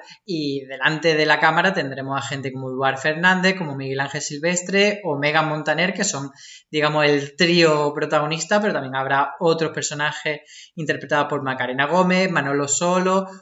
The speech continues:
o Pepón Nieto, que, que, bueno, que hace un papel de aquí de sargento en La Bruja de Zugarramurdi, Antonio.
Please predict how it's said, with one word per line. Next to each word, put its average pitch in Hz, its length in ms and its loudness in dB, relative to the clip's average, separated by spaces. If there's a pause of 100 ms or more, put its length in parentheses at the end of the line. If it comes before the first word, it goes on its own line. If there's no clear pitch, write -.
o 175 220 4
Pepón 185 400 2
Nieto, 202 400 4
que, 147 580 4
que, 139 100 -2
bueno, 185 280 2
que 156 180 4
hace 151 240 4
un 180 140 0
papel 185 340 6
de 202 60 6
aquí 165 180 4
de 175 100 4
sargento 196 760 2
en 165 80 -2
La 147 120 2
Bruja 156 280 0
de 175 300 6
Zugarramurdi, 165 840 -2
Antonio. 180 580 0